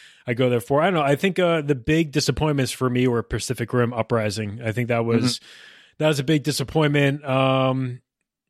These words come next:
Speaker 1: yeah, I, I mean, it, it was kind of a weak year for, for movies. Uh, I thought Solo was okay. I saw that when it
Speaker 2: Yeah,
Speaker 1: came out.
Speaker 2: it's okay.
Speaker 1: That was, that was okay. Um, Deadpool two was okay. I don't know.
Speaker 2: Mm-hmm.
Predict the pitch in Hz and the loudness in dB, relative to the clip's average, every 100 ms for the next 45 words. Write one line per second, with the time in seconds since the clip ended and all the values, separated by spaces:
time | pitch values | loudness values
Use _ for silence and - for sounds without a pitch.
0 | _ - - 160 147 139 139 151 165 175 | _ -14 -2 0 2 0 -2 -2 0 0
1 | 147 139 160 214 - 151 127 120 131 127 | -2 0 0 0 -2 0 0 2 0 0
2 | 135 127 120 - 120 117 110 _ _ _ | 0 2 0 0 2 2 0 _ _ _
3 | _ _ _ _ 143 131 135 123 117 110 | _ _ _ _ 0 2 2 2 0 0
4 | 104 - 123 117 117 117 117 120 131 - | -4 -8 -2 0 2 4 4 0 -4 -4
5 | 147 220 175 - - 139 151 143 135 113 | 0 0 0 -2 0 2 2 2 2 -2
6 | 110 - 117 127 _ _ - 127 117 131 | -6 -4 -4 -6 _ _ -4 -2 2 2
7 | 120 113 117 143 135 117 120 139 113 131 | 2 0 2 4 4 4 2 2 0 2
8 | 120 - 131 127 120 - 120 123 - 180 | -2 -2 0 0 0 0 -2 -2 -8 -10
9 | 127 120 120 117 113 104 _ _ _ _ | -4 0 0 0 -4 -12 _ _ _ _
10 | _ _ _ _ - 135 135 120 127 117 | _ _ _ _ -14 -2 0 0 -2 -2
11 | 117 107 107 101 - 110 107 _ _ _ | -4 -4 -4 -6 -6 -6 -8 _ _ _
12 | _ _ _ _ - 123 120 147 | _ _ _ _ -2 2 2 0